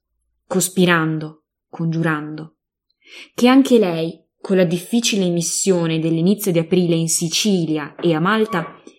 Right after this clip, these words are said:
aveva contribuito a costruire la trama della spedizione, raccordando in unità d'azione i comitati rivoluzionari delle due isole con il centro operativo della Liguria.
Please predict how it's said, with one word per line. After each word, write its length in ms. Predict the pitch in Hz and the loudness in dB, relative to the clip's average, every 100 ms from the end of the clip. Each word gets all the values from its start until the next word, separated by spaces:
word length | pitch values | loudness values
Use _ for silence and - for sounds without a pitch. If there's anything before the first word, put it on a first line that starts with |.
| _ | _
aveva 380 | 233 247 311 311 | 0 4 4 4
contribuito 760 | 254 247 233 226 214 277 311 262 | 2 2 2 0 2 4 4 2
a 60 | |
costruire 640 | - 233 - 247 226 190 180 | 0 -4 -2 0 4 4 2
la 120 | 185 | 0
trama 400 | 214 220 247 262 | -2 0 2 2
della 220 | 220 214 | 2 0
spedizione, 960 | 214 220 214 214 - 170 156 156 156 _ _ _ _ _ _ _ _ _ _ _ | 0 0 0 0 -2 -2 -2 -4 -8 _ _ _ _ _ _ _ _ _ _ _
raccordando 920 | 185 185 196 190 190 196 185 180 175 | -2 0 2 4 4 4 6 6 4
in 160 | 175 175 | 4 2
unità 260 | 175 190 | 2 2
d'azione 840 | 185 175 - 208 202 180 180 - - | 2 0 2 2 2 0 -4 -14 -4
i 120 | 208 | -2
comitati 580 | 226 220 226 220 185 185 | 2 4 4 2 2 2
rivoluzionari 840 | 185 185 190 - 202 185 175 175 | 4 2 2 0 0 2 2 2
delle 280 | 165 170 175 | 2 4 4
due 240 | 165 180 175 | 4 6 6
isole 680 | 165 160 180 202 - _ | 4 0 0 0 -6 _
con 200 | - 302 | 0 6
il 120 | 294 269 | 6 4
centro 400 | - 180 175 185 | 2 0 2 2
operativo 540 | 185 190 190 233 262 | 4 2 2 2 4
della 260 | 220 196 185 | 6 6 6
Liguria. 560 | 190 160 147 147 151 | 4 2 -2 -2 -8